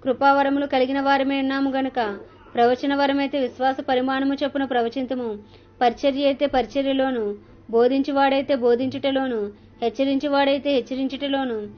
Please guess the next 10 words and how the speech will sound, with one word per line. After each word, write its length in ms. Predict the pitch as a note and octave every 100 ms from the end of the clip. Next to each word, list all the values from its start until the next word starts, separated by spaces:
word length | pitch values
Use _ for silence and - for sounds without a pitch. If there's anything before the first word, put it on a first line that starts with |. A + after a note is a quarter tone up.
| - - - -
పని 180 | B3 C4
కలిగి 320 | C#4 C4+ C4+ B3+
ఉందుము. 340 | A3+ G#3 F#3+ - - -
పంచిపెట్టువాడు 680 | A#3+ A#3 C#4 C#4 C#4 C#4 C4+
శుద్ధ 240 | C4+ B3 B3
మనసుతోను, 720 | C4+ C4+ C4 B3+ C4 A#3+ G#3+ G#3 - - B3+
పై 140 | B3
విచారణ 540 | C#4 C4+ - C#4 C#4 C#4 C#4+
చేయువాడు 360 | C4 C4+ C4+ C4+
జాగ్రత్తతోను 840 | A#3 A3+ B3+ B3 C#4+ C4+ A#3